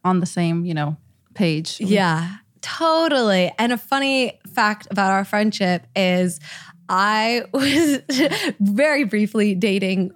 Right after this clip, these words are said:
Speaker 2: Laura's now husband's best friend
Speaker 1: Yeah.
Speaker 2: for a very short period of time. Um, but, uh, when we broke up, I was like, "Wait, no, like, I liked Laura.
Speaker 1: Yeah.
Speaker 2: Like, I don't wanna, <laughs> I don't wanna lose her." So I was just like, "Wait,
Speaker 1: Totally.
Speaker 2: we can still be friends, <laughs> right?"
Speaker 1: Yeah.
Speaker 2: And that's, we just stayed friends.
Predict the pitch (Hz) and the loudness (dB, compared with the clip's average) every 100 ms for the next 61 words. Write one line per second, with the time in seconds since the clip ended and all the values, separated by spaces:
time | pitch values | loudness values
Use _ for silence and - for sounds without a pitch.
0 | - 180 190 202 196 190 190 196 202 226 | -8 -4 0 2 2 0 -2 0 0 0
1 | 202 202 185 196 190 180 170 185 190 160 | -2 -4 -2 -2 0 -2 -2 -2 -2 -2
2 | 151 170 208 226 269 - - - 214 190 | 0 0 0 -2 -6 -12 -20 -6 -4 0
3 | 302 302 226 - 202 185 185 185 - 196 | 0 0 -2 -2 0 2 2 0 -2 0
4 | 190 185 185 - - - 202 208 202 196 | 2 2 -2 -8 -20 -6 -2 2 2 0
5 | 196 - _ _ 240 226 214 208 214 214 | -4 -12 _ _ -2 0 0 0 2 2
6 | 202 202 202 262 220 202 202 _ - 240 | 2 0 0 0 0 -4 -4 _ -4 -2
7 | 233 262 214 196 190 196 220 233 - 220 | 0 2 2 2 0 -2 -2 -2 -2 0
8 | 247 196 175 277 277 214 247 247 294 302 | 2 0 0 0 0 0 0 0 2 0
9 | 277 320 320 320 285 247 262 254 262 220 | 0 0 2 2 0 0 0 0 -2 -2
10 | 262 269 254 254 269 240 240 190 175 302 | -4 -4 -4 -6 -4 -2 0 0 -2 -4
11 | - 247 226 220 202 196 220 330 349 - | -4 -4 -2 0 0 -2 -2 0 -2 -6
12 | _ 247 330 294 - 294 277 277 294 294 | _ 0 2 2 2 2 2 2 2 0
13 | 262 277 302 302 294 - 349 262 | 0 0 0 0 -2 0 0 0